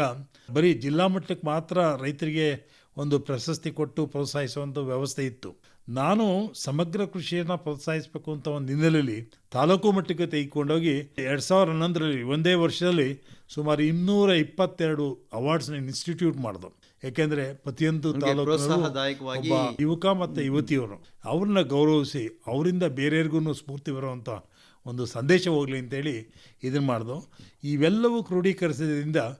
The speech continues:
Speaker 1: ಈ ಒಂದು ಕೃಷಿಯಲ್ಲಿ ವೇಗ ಹೆಚ್ಚು ಆಗ್ಲಿಕ್ಕೆ ಕಾರಣವಾಗಿದೆ ಅಂತ ಹೇಳಕ್ಕೆ ನಾನು ಇಷ್ಟಪಡ್ತೇನೆ.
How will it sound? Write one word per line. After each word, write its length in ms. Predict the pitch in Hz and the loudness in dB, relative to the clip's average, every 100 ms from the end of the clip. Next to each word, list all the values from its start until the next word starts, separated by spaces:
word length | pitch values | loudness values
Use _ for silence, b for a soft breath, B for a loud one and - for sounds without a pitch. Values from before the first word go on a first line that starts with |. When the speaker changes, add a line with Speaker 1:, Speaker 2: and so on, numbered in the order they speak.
| B B B - | B B B -4
Speaker 1:
ಈ 120 | 147 | -2
ಒಂದು 360 | 143 139 127 123 | 0 0 -2 -4
ಕೃಷಿಯಲ್ಲಿ 440 | 151 - 170 156 | -6 0 2 2
ವೇಗ 300 | 135 147 135 | 2 2 0
ಹೆಚ್ಚು 420 | 123 113 131 160 | -4 -6 -2 0
ಆಗ್ಲಿಕ್ಕೆ 460 | 139 120 117 139 104 | 0 -2 -8 -8 -8
ಕಾರಣವಾಗಿದೆ 640 | - 120 120 120 110 110 | -4 -2 -2 -2 -4 -8
ಅಂತ 160 | 107 123 | -8 -8
ಹೇಳಕ್ಕೆ 240 | 107 110 | -8 -10
ನಾನು 60 | 104 | -14
ಇಷ್ಟಪಡ್ತೇನೆ. 640 | - 104 90 92 87 | -12 -12 -10 -14 -14